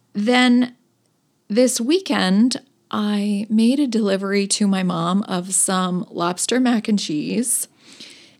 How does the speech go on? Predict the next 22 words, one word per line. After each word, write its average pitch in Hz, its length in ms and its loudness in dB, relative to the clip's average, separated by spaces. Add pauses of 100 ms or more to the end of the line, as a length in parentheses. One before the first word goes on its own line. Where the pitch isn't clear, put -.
(120)
and 202 480 0
some 196 260 -2
turkey 202 420 -4
chili 185 640 -2 (100)
that 208 180 -6
Samuel 190 360 -2
and 180 100 0
I 175 100 0
had 180 280 -4
prepared, 180 640 -4 (1400)
um, 76 600 -10
during 196 280 0
the 196 80 0
week, 180 460 -4 (920)
as 214 280 2
well 285 440 2
as 196 600 0
some 196 280 0
cupcakes, - 920 -4 (160)
because 208 320 0
we 196 140 2
were 185 180 -2